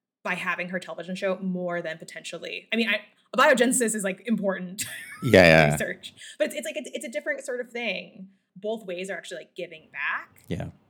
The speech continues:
Speaker 1: Abiogenesis and, like, her being a researcher feels more selfish to me to a certain extent, which I realize judging a woman for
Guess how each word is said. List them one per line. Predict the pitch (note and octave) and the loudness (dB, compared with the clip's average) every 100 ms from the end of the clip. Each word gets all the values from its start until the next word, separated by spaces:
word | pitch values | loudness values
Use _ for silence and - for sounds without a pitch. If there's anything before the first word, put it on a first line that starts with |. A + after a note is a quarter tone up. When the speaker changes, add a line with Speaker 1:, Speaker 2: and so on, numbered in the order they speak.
| - | -10
Speaker 1:
Abiogenesis | A3+ A#3+ A#3+ A3+ A3+ G#3 | -2 0 -2 -4 -6 -6
and, | G3+ | -6
like, | F3+ | -10
her | - G3 | -8 -6
being | G3 F3+ | -6 -6
a | |
researcher | D#3+ E3+ F#3+ F#3 G3 | -8 -10 -10 -8 -8
feels | F#3+ F3+ E3+ | -6 -6 -6
more | F3+ E3+ E3 E3 E3 E3 - _ _ _ | -10 -12 -10 -10 -8 -10 -14 _ _ _
selfish | - - F3 F#3+ C4 B3+ | -10 -6 -6 -4 -6 -6
to | - | -12
me | C#4 C#4 | -12 -12
to | C#4+ | -10
a | |
certain | C#4 C#4 | -12 -8
extent, | D4 A#3+ | -8 -8
which | F#3+ | -6
I | |
realize | F3+ F3 F3 | -4 -6 -8
judging | E3+ F3 E3+ F3+ | -8 -10 -8 -12
a | |
woman | D#3+ D#3+ | -14 -18
for | E3+ | -18